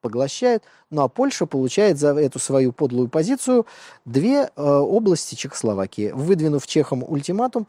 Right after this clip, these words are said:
через два дня после того, как они получили гарантии Лондона и Парижа о том, что ни пяди чешской территории больше никто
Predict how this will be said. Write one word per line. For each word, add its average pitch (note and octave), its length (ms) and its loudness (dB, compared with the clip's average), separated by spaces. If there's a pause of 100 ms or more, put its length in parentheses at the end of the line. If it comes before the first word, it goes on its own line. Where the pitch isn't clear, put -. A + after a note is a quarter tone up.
(100)
через D3 300 0
два C#3 180 2
дня F#3+ 160 -2
после C#3 300 -2
того, C3+ 160 2
как B2+ 160 -4
они B2+ 160 -2
получили B2+ 400 -4
гарантии B2 520 -2 (220)
Лондона A#2+ 580 0 (280)
и C3+ 100 -8
Парижа F#3 400 0
о - 140 -10
том, D3 160 -8
что C3+ 260 -8 (240)
ни E3 240 -4
пяди B2+ 460 2
чешской - 420 -4
территории C#3+ 480 0
больше B2 380 -2
никто B2 400 -2